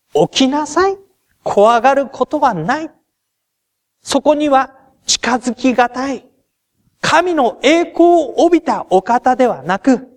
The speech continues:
すぐ隣に立ち声をかけ手を触れ、共に歩む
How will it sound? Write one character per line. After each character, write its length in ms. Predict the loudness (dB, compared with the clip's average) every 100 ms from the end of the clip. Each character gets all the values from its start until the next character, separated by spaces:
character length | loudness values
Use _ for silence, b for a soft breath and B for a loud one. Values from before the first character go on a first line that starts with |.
| _ _ _ _ _ _ _ _ _ _ _ _ _ -10
す 360 | -4 2 4
ぐ 160 | 6 4
隣 460 | 4 0 0 0
に 100 | 0
立 240 | -2 -2 -4
ち 160 | -4
声 400 | -4 0 2 4
を 100 | 2
か 200 | 0 -4
け 180 | -2 -2
手 220 | 0 2
を 160 | 2 2
触 180 | 0 0
れ、 420 | 0 -2 -20 _
共 280 | 0 2 2
に 160 | 0 -4
歩 420 | 0 0 2 0 2
む 320 | 2 2